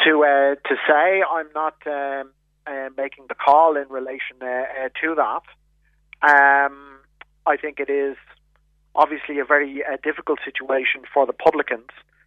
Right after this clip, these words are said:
Um, but I do think it's right and proper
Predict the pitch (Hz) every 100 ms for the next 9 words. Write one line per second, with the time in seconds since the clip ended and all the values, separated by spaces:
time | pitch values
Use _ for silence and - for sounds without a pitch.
0 | _ _ _ - 147 139 135 135 139 _
1 | _ 160 143 143 202 220 214 196 175 175
2 | - - 170 - 127